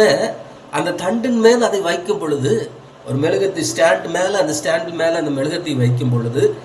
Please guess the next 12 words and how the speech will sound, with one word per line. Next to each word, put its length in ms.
அது 240
என்ன 160
பண்ணுகிறது? 520
அங்க 220
இருக்கிற 720
எல்லா 380
பகுதிகளிலும் 800
அது 240
ஒளி 180
கொடுக்கிறது. 540
ஆகவே 380
பாருங்க, 300